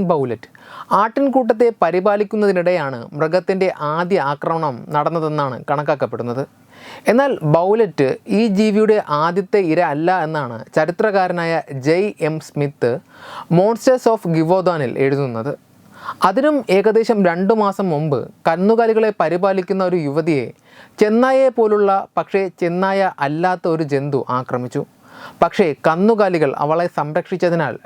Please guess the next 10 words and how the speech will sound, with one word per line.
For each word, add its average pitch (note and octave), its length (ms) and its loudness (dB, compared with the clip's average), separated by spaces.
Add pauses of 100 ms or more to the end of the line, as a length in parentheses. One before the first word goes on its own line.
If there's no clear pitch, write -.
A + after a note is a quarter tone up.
രക്ഷപ്പെട്ടു F3 540 -2 (120)
എന്നാണ് B2+ 300 -4 (140)
അദ്ദേഹം C3 340 -2
എഴുതിയിരിക്കുന്നത്. A#2+ 540 -2 (720)
ജോർജ് A3+ 400 4
എം A#3+ 80 0 (240)
എബർഹർട്ടിൻ്റെ F3+ 680 2 (180)
രണ്ടായിരത്തി F#3 480 0
രണ്ടിലെ F3 380 0
പുസ്തകം C3+ 360 -4